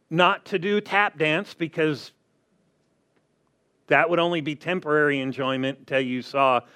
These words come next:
"This guy doesn't know what he's doing." But to get permanent freedom, you're not gonna get it from me tap dancing. That's what I'm saying.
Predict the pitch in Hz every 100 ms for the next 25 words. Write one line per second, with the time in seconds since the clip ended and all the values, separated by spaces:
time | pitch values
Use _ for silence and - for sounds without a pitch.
0 | _ _ 143 170 - 147 127 117 127 113
1 | 120 117 110 107 104 104 139 131 90 76
2 | _ _ _ _ _ _ _ _ _ _
3 | _ _ _ _ _ _ _ _ _ _
4 | _ _ 127 165 - 175 156 156 - -
5 | 202 294 277 151 127 - 147 135 135 151
6 | 143 147 180 156 156 147 156 156 151 143
7 | 131 135 120 135 113 - 101 85 - 78
8 | 82 101 107 - 98 92 - 107 85 73